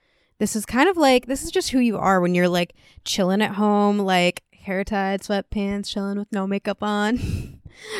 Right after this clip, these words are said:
Um, you know, like the Drake song. This is all about home life, domestic things. I always think of this house as where you're coming from. So, like,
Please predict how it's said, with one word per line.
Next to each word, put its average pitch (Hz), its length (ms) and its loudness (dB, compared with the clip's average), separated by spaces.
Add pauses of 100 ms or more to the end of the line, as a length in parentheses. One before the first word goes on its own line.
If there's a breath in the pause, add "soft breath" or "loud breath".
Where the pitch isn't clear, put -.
(100)
Um, 247 420 6
you 247 460 0
know, 185 160 2
like 196 180 0
the 208 80 -2
Drake 190 240 2
song. 247 420 4 (520 loud breath)
This 240 180 2
is 247 120 -2
all 233 180 6
about 226 240 4
home 262 260 4
life, 247 300 6
domestic 226 640 0
things. 220 680 2 (320 soft breath)
I 220 120 6
always 370 240 6
think 226 180 2
of 233 80 -2
this 240 180 2
house 240 380 4
as 196 540 2
where 208 500 2
you're 196 260 0
coming 185 380 -4
from. 226 460 2
So, 202 260 0
like, 180 400 2